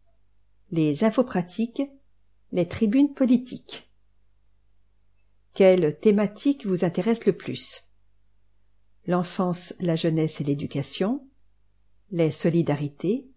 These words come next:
la culture, l'aménagement du territoire et les travaux, la transition environnementale,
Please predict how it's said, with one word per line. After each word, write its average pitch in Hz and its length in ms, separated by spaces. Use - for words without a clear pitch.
la 156 200
culture, 202 680
l'aménagement 208 600
du 175 140
territoire 180 680
et 175 120
les 151 100
travaux, 160 600
la 180 120
transition 208 680
environnementale, 165 1040